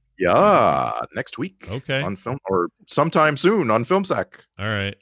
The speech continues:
Speaker 2: Uh, there's a, the first re-, user review for this on I M D B says, "Turn off your brain, relax, and enjoy the action ride." Well, we will.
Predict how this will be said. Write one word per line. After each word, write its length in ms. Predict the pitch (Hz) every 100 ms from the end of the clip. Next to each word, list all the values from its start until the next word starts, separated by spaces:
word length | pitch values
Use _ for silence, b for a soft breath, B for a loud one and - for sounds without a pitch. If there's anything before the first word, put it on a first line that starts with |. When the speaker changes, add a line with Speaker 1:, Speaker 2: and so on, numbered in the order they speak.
| _
Speaker 2:
Uh, 220 | 101 98
there's 260 | 92 101 98
a, 80 | 101
the 120 | 98
first 280 | - 139 -
re-, 220 | 127 123
user 360 | 120 117 110 110
review 240 | 101 107
for 100 | 101
this 180 | 98 92
on 120 | 98
I 80 | 92
M 80 | 92
D 80 | 92
B 160 | 92
says, 280 | 87 92 85
"Turn 200 | - 175
off 180 | 170 151
your 100 | 131
brain, 380 | 101 95 92 87
relax, 580 | 98 113 117 87 - -
and 100 | 101
enjoy 420 | 95 87 95 110
the 140 | 110 104
action 360 | 82 - 82
ride." 320 | 69 67 62 -
Well, 200 | 101 107
we 100 | 131
will. 320 | 110 82 60